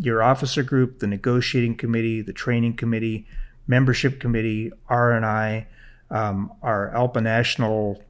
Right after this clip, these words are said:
E F and A experts, the attorneys, and as I said, you know, the comm team too. <laughs> We've had some really long days, right, uh, together. And to be fair, uh, we've managed to, to come together every day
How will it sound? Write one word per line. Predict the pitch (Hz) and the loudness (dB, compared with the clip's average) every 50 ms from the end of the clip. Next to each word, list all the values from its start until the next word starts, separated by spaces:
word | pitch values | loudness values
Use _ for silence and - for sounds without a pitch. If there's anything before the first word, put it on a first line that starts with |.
| - - - - _ - - - | -20 -20 -20 -20 _ -20 -8 -2
E | 143 135 127 | 2 4 4
F | 117 113 113 - | 4 2 2 0
and | 120 110 | 0 0
A | 110 110 110 107 107 107 - - | 2 2 2 2 0 0 -2 -2
experts, | - 123 117 117 - - - - 127 113 110 107 - - - - - | -2 -2 -2 -2 -2 -4 -2 0 0 0 0 0 -2 -6 -6 -6 -4
the | - 107 95 | -4 -4 -4
attorneys, | 95 - - - 131 123 120 120 113 110 110 107 - - - - | -4 -6 -2 2 4 4 4 4 4 2 0 -2 -4 -6 -8 -8
and | 220 - 113 107 107 101 101 101 101 | -8 -6 -6 -4 -2 -2 -2 -4 -4
as | 104 98 110 | -6 -4 -4
I | 104 | -4
said, | 95 - - 113 101 104 | -2 -2 -2 -2 -2 -4
you | 107 | -4
know, | 95 92 | -6 -6
the | 87 104 | -8 -6
comm | - - 110 110 110 101 | -4 -4 -2 -2 -2 -2
team | 107 104 98 92 92 | -2 -2 -4 -4 -4
too. | - - 120 117 107 101 98 - - - - - - - - - - - | -2 0 0 0 0 0 -4 -6 -12 -20 -20 -20 -20 -20 -20 -18 -12 0
<laughs> | - - | 2 2
We've | 208 139 - | 2 4 4
had | - 170 160 | 4 4 4
some | - 147 117 104 | 4 2 2 4
really | 110 117 113 113 | 2 2 2 2
long | 104 98 104 101 104 110 107 107 101 | 0 0 0 0 0 0 -2 -2 -2
days, | 104 104 104 98 95 98 - - - - - | -2 -2 0 0 -2 -2 -4 -6 -8 -8 -6
right, | - 98 101 104 - - - - - - - - - - | -4 -4 -2 -2 -4 -6 -12 -20 -20 -18 -18 -16 -8 -4
uh, | - 107 104 101 | -2 -2 -2 -2
together. | - - - 117 117 107 104 104 101 101 107 - - | -4 -6 -4 -2 0 0 0 0 0 -2 -4 -6 -6
And | - 110 110 107 104 101 101 101 101 - - - - - - - | -6 -4 -2 0 0 0 0 -2 -4 -6 -10 -20 -20 -20 -12 -8
to | - | -4
be | 123 123 107 | -2 -2 -2
fair, | 101 - - 151 156 131 110 107 101 90 - - - - - | -2 0 2 4 4 4 4 2 0 -2 -6 -12 -12 -4 -2
uh, | 127 117 107 101 101 | 0 2 2 2 0
we've | 101 104 101 107 | 0 -2 -2 0
managed | 117 113 113 110 110 - - - | 0 0 0 -2 -2 -4 -6 -4
to, | - 104 101 98 113 123 - - | -4 -4 -4 -4 -8 -10 -14 -16
to | - | -14
come | - - 131 120 | -4 0 2 2
together | 117 120 117 113 107 110 110 - - - | 2 2 2 0 0 0 -2 -4 -6 -6
every | - 120 120 117 123 120 | -4 -2 0 0 0 0
day | 110 117 107 101 104 101 98 - | 0 0 0 0 0 0 -2 -4